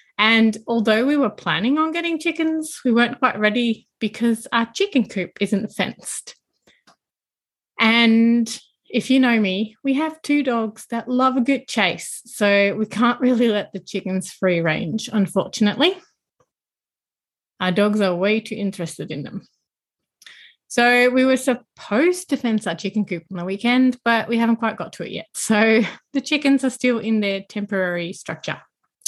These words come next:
So once the weather clears up, I'm sure that we'll get to it.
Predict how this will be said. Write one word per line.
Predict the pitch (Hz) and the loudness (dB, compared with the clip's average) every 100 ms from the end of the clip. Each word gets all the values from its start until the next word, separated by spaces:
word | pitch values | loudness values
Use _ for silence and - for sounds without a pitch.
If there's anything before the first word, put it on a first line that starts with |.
| - - - - - - _ | -12 -16 -20 -20 -20 -20 _
So | 247 247 247 | 0 0 0
once | 247 262 277 | 2 2 2
the | 311 | 2
weather | 277 269 277 | 0 0 0
clears | 277 254 | 0 0
up, | 247 247 - | -2 -2 -4
I'm | 220 226 | 0 0
sure | - - 208 208 208 208 | -2 -8 -6 -4 -4 -6
that | 185 | -8
we'll | 202 | -10
get | 196 - - | -10 -12 -6
to | 220 | 0
it. | 277 294 - | 0 0 -8